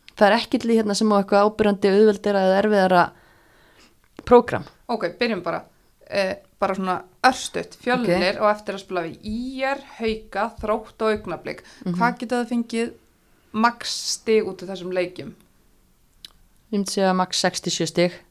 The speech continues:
Speaker 2: Sex til sjö stig á
Speaker 1: Bara algjört max,
Speaker 2: Já,
Speaker 1: en
Speaker 2: já.
Speaker 1: það, það, þú veist, og, og, já, og það er ekkert miðað við hvernig þeir hafa verið að spila, heldur bara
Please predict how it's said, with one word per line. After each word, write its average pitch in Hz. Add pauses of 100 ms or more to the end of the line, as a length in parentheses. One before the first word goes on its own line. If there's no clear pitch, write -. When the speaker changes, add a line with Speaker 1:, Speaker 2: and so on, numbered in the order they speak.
Speaker 2:
Sex -
til -
sjö 226
stig 214
á -
Speaker 1:
Bara 190
algjört 233
max, 220
Speaker 2:
Já, 180
Speaker 1:
en 202
Speaker 2:
já. 196
Speaker 1:
það, -
það, -
þú 226
veist, 196
og, -
og, 196 (960)
já, 175
og -
það 208
er 185
ekkert 208
miðað 190
við 175
hvernig 175
þeir 170
hafa 165
verið 160
að 160
spila, 208
heldur 170
bara 160